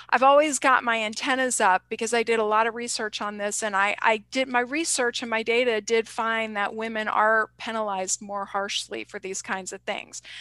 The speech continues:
That being said, just looking at the incident with Novak, um, I do believe that players should be allowed to vent, and there is room for that as long as it's within the rules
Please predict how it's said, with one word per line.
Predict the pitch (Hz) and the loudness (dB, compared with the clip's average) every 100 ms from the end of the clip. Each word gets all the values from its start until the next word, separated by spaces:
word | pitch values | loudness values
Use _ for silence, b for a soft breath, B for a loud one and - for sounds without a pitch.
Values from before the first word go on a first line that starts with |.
| B B - | B B -6
That | 208 247 254 - | 6 8 8 4
being | 269 269 269 | -2 -2 -2
said, | - - 226 208 196 196 - | 0 2 6 6 6 4 0
just | 233 233 - - | 2 4 2 -2
looking | 226 247 - 269 254 | -4 -4 -2 -2 -2
at | 226 | -2
the | 226 214 | -4 -6
incident | 214 - 220 208 196 214 | -2 -2 0 -2 -4 -8
with | 196 | -10
Novak, | 196 190 196 180 180 - - - | -6 -4 -4 -2 0 0 -4 -6
um, | 208 190 185 | -4 -4 0
I | - 226 | 0 0
do | - 247 | -2 -8
believe | 233 226 208 196 | -6 -4 -2 -4
that | 190 - | -6 -8
players | - 196 196 190 190 - B B B | -6 -4 -2 -6 -6 -6 B B B
should | - 233 | -6 -4
be | 226 | -4
allowed | 208 202 180 180 185 | -2 -2 -2 -2 -2
to | - | -6
vent, | 180 220 208 190 - | -4 -2 0 -2 -6
and | 196 196 | -6 -2
there | 214 | 0
is | 226 202 | 0 -2
room | 185 208 220 220 | -8 -10 -10 -10
for | 214 196 | -6 0
that | 175 170 - | 2 2 2
as | 196 | -4
long | 202 185 | -4 -6
as | 202 202 | -6 -8
it's | 202 - | -8 -10
within | 190 180 180 | -10 -10 -10
the | 170 | -14
rules | 175 185 185 | -12 -10 -8